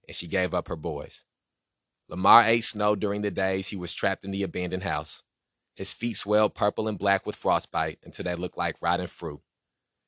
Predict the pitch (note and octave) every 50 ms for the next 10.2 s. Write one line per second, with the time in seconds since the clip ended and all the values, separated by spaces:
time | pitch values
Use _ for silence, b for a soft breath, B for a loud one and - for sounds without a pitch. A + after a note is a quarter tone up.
0 | _ _ _ - A#2 G#2 G#2+ G#2 - G2 F#2+ G2+ A#2 B2 B2 A2 G#2+ G2 F2 -
1 | - F2 E2+ E2+ E2 D#2+ D#2 E2 - _ _ _ _ _ _ - F#2 F#2 E2+ D2+
2 | - G2 A2 A#2+ A2+ - G2 F#2+ F2+ E2+ E2 E2 E2 _ _ _ _ _ _ _
3 | _ - F#2 F#2 D#2+ - A2 A2 F#2+ - G#2+ G#2 G2 F2+ F2+ F2+ - E2+ G2+ -
4 | - G2 - - G2 G2 F#2+ F2+ F#2 F2+ E2 D2 - - - - _ _ _ _
5 | _ _ _ _ _ _ _ _ _ _ - A2 G2 G#2 - - A#2 A#2 A2+ E2+
6 | G#2 G#2+ G#2+ G#2+ G#2 _ - A#2 A#2 G2 F#2 F#2 D2+ D2 C#2+ C#2+ - _ _ _
7 | _ _ _ _ _ _ _ _ _ _ _ - F#2+ G2+ G2 F#2+ F2 G#2+ A#2 -
8 | - B2 - B2 A#2+ B2+ C3 B2+ B2 G#2 G2 - - F#2 F2 E2+ E2 E2 F2 _
9 | _ _ _ _ _ _ _ - F2+ F2+ F2 F#2 F#2+ F2+ E2+ - - D#2+ D2+ D#2+
10 | D2+ D2 C#2+ C#2